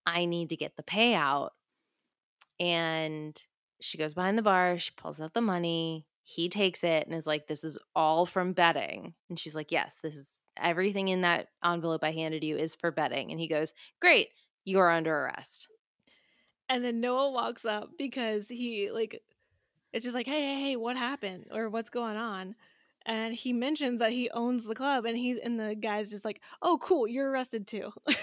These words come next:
Speaker 1: And then another cop shows up and handcuffs him, and he's just like, "Shut up, Val. Never say
Speaker 2: Okay.
Speaker 1: another word."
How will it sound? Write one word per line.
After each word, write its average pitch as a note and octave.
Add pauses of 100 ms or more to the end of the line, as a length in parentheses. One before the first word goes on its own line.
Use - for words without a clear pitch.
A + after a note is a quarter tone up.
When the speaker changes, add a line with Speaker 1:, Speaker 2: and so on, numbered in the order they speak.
(280)
Speaker 1:
And F4+
then F4+
another E4+
cop E4
shows F4+
up D#4+
and F#4
handcuffs F#4
him, E4
and F4
he's E4
just E4+
like, F#4 (200)
"Shut A3+
up, G3+
Val. E3+ (200)
Never G#3+
say A3+
Speaker 2:
Okay. G#3+
Speaker 1:
another G3
word." -